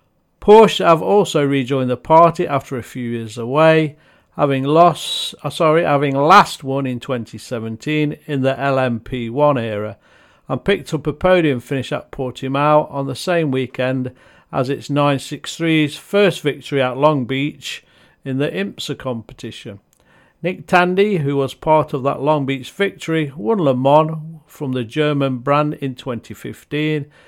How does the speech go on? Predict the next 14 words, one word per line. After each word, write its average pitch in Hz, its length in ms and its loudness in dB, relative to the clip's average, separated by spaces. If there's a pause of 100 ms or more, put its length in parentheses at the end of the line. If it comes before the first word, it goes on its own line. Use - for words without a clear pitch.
(380)
and 151 140 0
was 175 240 6
on 147 220 2
Academy 143 560 0
Team 131 340 -6
U 123 140 -6
K 160 400 0
the 170 140 -8
year, 165 340 2
the 156 160 -10
same 175 360 -2
year 139 160 4
as 127 220 -2
Collado. 147 720 2